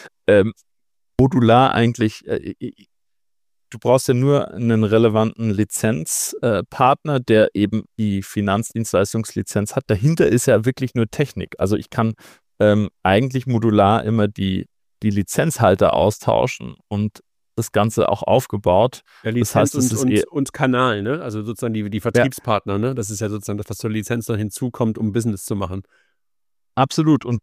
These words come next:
Speaker 1: das ist halt eher, äh, von der, von der Infrastrukturseite ist, sind wir eher so ein Tech-Provider, ähm, als, äh, ja, also Küche, Küche, Restaurant-Beispiel ist eigentlich ganz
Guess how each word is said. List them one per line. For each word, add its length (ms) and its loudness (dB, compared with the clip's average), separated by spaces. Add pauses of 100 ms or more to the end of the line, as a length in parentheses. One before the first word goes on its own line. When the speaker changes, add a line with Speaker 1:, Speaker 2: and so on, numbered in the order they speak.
(140)
Speaker 1:
das 140 -4
ist 40 -10
halt 160 0
eher, 420 4
äh, 240 2
von 220 -2
der, 160 4
von 220 -2
der 100 -2
Infrastrukturseite 1600 -2
ist, 120 -12 (100)
sind 180 -4
wir 160 0
eher 260 4
so 120 -2
ein 120 -2
Tech-Provider, 1120 0 (120)
ähm, 560 2 (260)
als, 720 0 (640)
äh, 180 -4 (640)
ja, 140 0 (140)
also 200 -4 (400)
Küche, 380 2 (180)
Küche, 280 -2
Restaurant-Beispiel 840 0
ist 140 -8
eigentlich 280 -10
ganz 200 -10